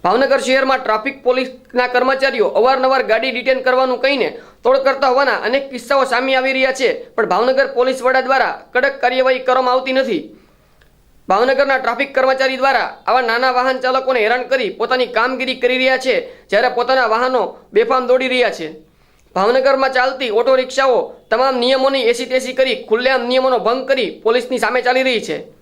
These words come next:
ભાવનગર પોલીસ દ્વારા આવા બેફામ ચાલતા વાહનો સામે કડક કાર્યવાહી કેમ નથી કરતા, તે પણ હવે લોકોમાં પ્રશ્ન ઊભો થયો છે.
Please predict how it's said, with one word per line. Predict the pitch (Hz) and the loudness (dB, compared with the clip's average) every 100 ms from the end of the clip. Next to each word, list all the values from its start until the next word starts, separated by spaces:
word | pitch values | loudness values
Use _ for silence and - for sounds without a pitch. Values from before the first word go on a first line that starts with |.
| _ _ - _ - | _ _ -20 _ -4
ભાવનગર | 208 254 262 262 | 0 2 2 2
પોલીસ | 254 269 | 0 0
દ્વારા | 226 269 226 - | 0 0 0 0
આવા | 240 247 | 0 0
બેફામ | 214 226 262 254 | 2 0 0 0
ચાલતા | 247 247 254 | -2 -2 0
વાહનો | 226 247 262 | 0 0 0
સામે | 254 254 233 | -2 -2 -2
કડક | - - 226 254 | -4 -4 -2 -2
કાર્યવાહી | 240 240 247 247 240 | 0 0 0 0 -2
કેમ | 262 269 | -4 -2
નથી | 254 262 | -2 -2
કરતા, | 240 240 233 165 - - _ 220 | -2 0 -2 -2 -8 -20 _ -2
તે | |
પણ | 247 269 | 0 0
હવે | 262 | 2
લોકોમાં | 240 247 262 240 | 2 0 0 0
પ્રશ્ન | 247 240 254 | -2 -2 0
ઊભો | 226 233 | 0 0
થયો | 240 233 | 0 0
છે. | 226 165 - - | 0 -4 -10 -18